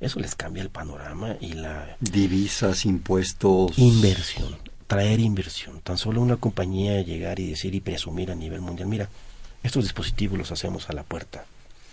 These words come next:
Speaker 1: allí en, en Baja California. No tenemos que irnos al primer mundo, lo podemos hacer localmente
Speaker 2: Y de
Speaker 1: aquí
Speaker 2: la
Speaker 1: en
Speaker 2: misma
Speaker 1: México".
Speaker 2: calidad.
Speaker 1: De la misma calidad, correcto. Entonces,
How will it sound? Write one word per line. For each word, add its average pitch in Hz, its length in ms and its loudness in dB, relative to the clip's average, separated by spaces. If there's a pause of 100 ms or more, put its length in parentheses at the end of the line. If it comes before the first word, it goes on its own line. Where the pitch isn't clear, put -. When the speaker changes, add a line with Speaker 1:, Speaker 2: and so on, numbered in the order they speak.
(220)
Speaker 1:
allí 87 300 -2
en, 82 200 -4
en 82 140 -2
Baja 90 180 -2
California. - 600 4
No 101 100 -2
tenemos 110 340 0
que - 120 -4
irnos 95 240 -4
al 78 100 -12
primer 73 320 -14
mundo, 78 260 -10
lo 87 120 -8
podemos 101 340 -6
hacer 92 200 -8
localmente - 960 -8 (180)
Speaker 2:
Y - 80 8
de 104 80 8
Speaker 1:
aquí 110 40 6
Speaker 2:
la 98 60 4
Speaker 1:
en 98 60 4
Speaker 2:
misma 95 160 4
Speaker 1:
México". 104 160 2
Speaker 2:
calidad. 131 220 4 (300)
Speaker 1:
De 98 120 0
la 87 100 -2
misma 87 260 -6
calidad, 76 440 -12
correcto. - 420 -10 (640)
Entonces, 127 460 8